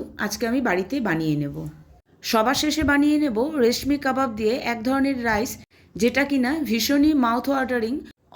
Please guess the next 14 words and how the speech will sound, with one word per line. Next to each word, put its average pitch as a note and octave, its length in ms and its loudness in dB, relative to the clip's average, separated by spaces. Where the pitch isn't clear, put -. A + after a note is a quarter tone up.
অবশ্যই C4 520 0
এই B3 200 0
রাইসটা A#3+ 440 0
ট্রাই A3+ 340 0
করবেন। A3+ 380 -2
আর G3+ 140 2
এটা C4+ 220 -2
কিন্তু D4+ 280 0
একদমই B3+ 500 2
আমার A3+ 300 0
ঘরের F#3+ 340 2
রেসিপি। D#3+ 420 -4
চলুন C4+ 360 4
তাহলে C#4 320 0